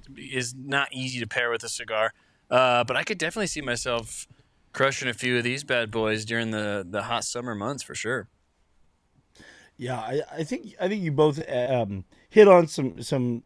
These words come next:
Speaker 2: uh, good points there that if, if I could just real quick, Rob, uh, jump in and say that, uh, you know, the, the, um, the kind of drawback to make you think, uh,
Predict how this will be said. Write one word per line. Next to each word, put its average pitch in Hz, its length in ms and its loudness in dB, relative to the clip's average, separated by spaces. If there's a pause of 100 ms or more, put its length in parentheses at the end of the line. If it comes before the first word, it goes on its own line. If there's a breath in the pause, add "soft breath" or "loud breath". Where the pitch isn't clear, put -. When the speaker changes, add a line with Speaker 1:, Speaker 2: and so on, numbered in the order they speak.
Speaker 2:
uh, 113 180 -6
good 127 240 -4
points 127 300 -6
there 117 120 -2
that 107 100 -4
if, 107 340 -10
if 104 120 -10
I 110 60 -8
could 107 240 -6
just 104 180 -12
real 110 80 -6
quick, 98 280 -12
Rob, 104 300 -6
uh, 104 220 -6
jump 107 260 -8
in 110 120 -8
and 98 100 -8
say 110 280 -4
that, 101 340 -8
uh, 101 260 -6 (400 loud breath)
you 139 140 -2
know, 127 260 -4
the, 131 440 -6
the, 131 340 -4
um, 104 280 -8 (460 soft breath)
the 139 320 -2
kind 226 200 -2
of 156 100 -2
drawback 151 720 0
to 131 120 -4
make 127 280 -4
you 127 120 -2
think, 143 260 -4
uh, 117 300 -2